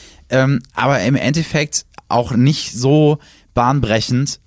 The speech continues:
ähm, wie das viele andere befunden haben. Also auch Lieblingsfilm bei mir auf gar keinen Fall. Weil viel zu viel Pathos, viel zu viel Emotion und, äh, und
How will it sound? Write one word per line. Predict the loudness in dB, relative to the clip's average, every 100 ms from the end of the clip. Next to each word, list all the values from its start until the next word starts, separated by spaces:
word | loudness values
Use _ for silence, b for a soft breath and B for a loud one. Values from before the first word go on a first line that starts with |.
| -4
ähm, | -2 0 -2
wie | -4 0 0 -2 -6
das | -4 -2
viele | -2 0
andere | 0 0 -2 -4
befunden | -10 -4 -4 -2
haben. | -2 0 0
Also | 0
auch | -2 -2 -6
Lieblingsfilm | -4 -2 0 -2 0
bei | 0
mir | 0 -2 -6
auf | -6 -8 -8
gar | -4 -2 -4
keinen | -4 -4 -4
Fall. | -4 -4 -4 B B B
Weil | 0 0
viel | 0 0
zu | 0
viel | -2 -2
Pathos, | 0 -2 -2 -2 -2
viel | -2 -4
zu | -4
viel | -8 -2 0 0 -4 B B B -2
Emotion | 2 2 0 0 2 2 0 -2 -2
und, | -2 -2 -4 -12 _
äh, | -14 -14 -12 -10 -2
und | 0 -2 -4